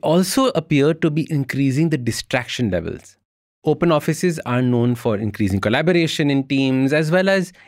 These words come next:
in between teams. However, in the process, they do not facilitate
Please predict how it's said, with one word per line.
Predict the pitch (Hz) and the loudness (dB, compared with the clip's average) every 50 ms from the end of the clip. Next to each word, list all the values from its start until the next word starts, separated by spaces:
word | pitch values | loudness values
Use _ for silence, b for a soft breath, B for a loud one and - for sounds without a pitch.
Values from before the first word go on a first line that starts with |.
| b | b
in | b 170 180 170 | b 2 2 2
between | 151 151 - 170 185 196 185 | 2 0 0 0 2 2 2
teams. | - 113 98 - - - - _ _ _ _ _ _ _ _ _ _ - | 0 -2 -4 -6 -6 -12 -20 _ _ _ _ _ _ _ _ _ _ -4
However, | - 135 165 202 208 170 160 156 - - - | 0 2 2 2 2 2 0 -2 -2 -6 -6
in | 127 131 135 | -8 -6 -4
the | - 156 | -6 -6
process, | - - 120 113 120 120 - 127 120 120 120 - - _ | -2 0 0 0 0 -2 -2 -2 -2 -2 -4 -6 -10 _
they | - 127 | -6 -4
do | 120 123 120 | -2 0 0
not | 117 120 135 147 - | 0 0 -2 -2 -4
facilitate | - - 139 120 - - 160 147 135 143 127 113 113 113 - | -6 -6 -6 -4 -2 0 0 0 0 -2 -2 -2 -2 -4 -8